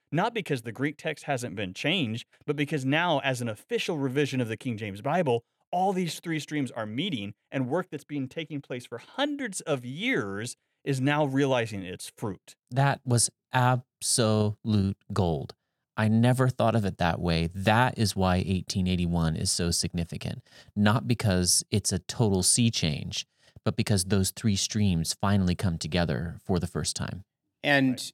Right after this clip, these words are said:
Speaker 3: and yet, I think one of the things for this, I think that's so, that's so good to help us understand. But one of the, one of the biggest frustrations, you know, that I would have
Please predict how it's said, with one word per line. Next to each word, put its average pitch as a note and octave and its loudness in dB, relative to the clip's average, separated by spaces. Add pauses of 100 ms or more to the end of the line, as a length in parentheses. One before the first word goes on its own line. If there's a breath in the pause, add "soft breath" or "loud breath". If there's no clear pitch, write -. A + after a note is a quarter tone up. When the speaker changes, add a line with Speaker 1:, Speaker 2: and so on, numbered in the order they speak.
(160)
Speaker 3:
and B2 0
yet, C#3 2
I C#3+ -6
think C#3+ -6
one D3 -2
of A#2+ -4
the A#2+ -4
things B2+ -4
for A2+ -6
this, F3 -2
I B2+ -6
think C#3 0
that's C3+ 4
so, A#2+ 2
that's C3+ 4
so C#3 4
good F#2+ -2 (280)
to B2 -10
help C#3+ 4
us C3 0
understand. A#2+ 0
But B2 0
one D#3 4
of D3 6
the, B2 0
one C3+ 2
of A2+ -2
the G#2+ -10
biggest D3+ 0
frustrations, A2+ -4
you G#2+ -4
know, G#2 -2
that F#2+ -4
I A#2+ 6
would A#2+ 0
have G#2 2